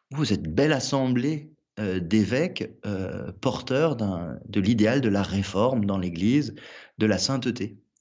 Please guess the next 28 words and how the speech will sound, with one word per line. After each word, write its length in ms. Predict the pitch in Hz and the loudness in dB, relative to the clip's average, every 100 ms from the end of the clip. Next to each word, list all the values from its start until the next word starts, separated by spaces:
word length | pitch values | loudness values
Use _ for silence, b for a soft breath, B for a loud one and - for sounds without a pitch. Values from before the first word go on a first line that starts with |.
| - | -12
Voilà. 200 | 95 85 | -10 -4
Alors, 240 | 113 101 | 0 0
c'est 180 | - 107 | 0 -2
touchant 280 | 151 147 170 | 0 0 2
de 80 | |
voir 200 | 117 151 | 2 2
que 80 | 147 | 2
c'est 100 | 117 | 0
ce 140 | 175 175 | 4 4
Geoffroy 500 | 131 110 - 117 B B B B B - | 2 0 0 0 B B B B B -10
qui, 240 | - 175 | 0 2
euh, 440 | 120 101 95 95 90 B B B | 4 2 0 -4 -10 B B B
eh 100 | 98 | -6
bien, 260 | 92 107 120 | -2 0 2
une 140 | 123 101 | 2 4
douzaine 460 | 113 123 143 139 | 2 2 2 4
d'années 520 | 104 104 107 135 143 113 - | 4 6 4 4 4 2 2
avant 360 | 101 95 131 | 0 0 -4
cette, 260 | 131 98 104 | -2 -4 -2
euh, 260 | 92 82 - _ - | -2 -4 -10 _ -6
sa, 300 | 98 90 62 | 0 0 0
sa 120 | 98 | 0
nomination, 880 | 90 117 131 117 107 - 147 127 - | 2 4 4 2 0 0 -2 -2 -6
euh, 180 | 98 - | -8 -8
comme 260 | - 92 - | -2 -2 2
évêque 340 | 113 110 120 | 2 2 2
de 80 | 95 | 0
Langres, 400 | 90 113 180 95 | 0 0 0 -2